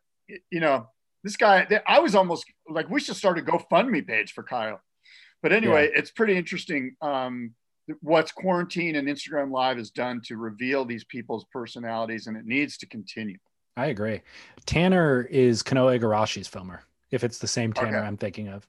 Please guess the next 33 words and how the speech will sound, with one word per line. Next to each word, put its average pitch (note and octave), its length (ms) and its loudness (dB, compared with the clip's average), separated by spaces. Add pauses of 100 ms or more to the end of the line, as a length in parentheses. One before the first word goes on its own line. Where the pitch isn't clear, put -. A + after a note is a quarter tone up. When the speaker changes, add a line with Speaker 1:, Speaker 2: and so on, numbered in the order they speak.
Speaker 1:
Yeah, - 140 6
like, F#3 260 4
I B3 180 8
learned A3+ 320 4
about D#3+ 340 4
Kanoa F3 360 2
Igarashi D3+ 460 2
from A#2 140 -8
Tanner. C3 480 -6 (400)
Do D#3 80 -4
you G3+ 40 2
know C4 160 6
who A3 160 8
his G3 220 6
favorite E3+ 380 2
surfer D#3+ 360 -2
is E3 160 -4
forever? C#3+ 760 -4 (540)
Speaker 2:
Kanoa? B2+ 320 2
Speaker 1:
Just G#3 160 0
some A3 480 2
Speaker 2:
I C#3+ 140 2
do. D3 180 0
Speaker 1:
Yeah. E3 220 6 (560)
Speaker 2:
Julian D3 300 2
Speaker 1:
Who? C#3+ 60 0
Speaker 2:
Wilson. A2 280 -2 (680)
Speaker 1:
No, D#3+ 280 4 (300)
there's D3+ 160 -2
some F#3+ 220 2
random G#3+ 540 4
Brazilian E3+ 600 2
guy A#2+ 360 -2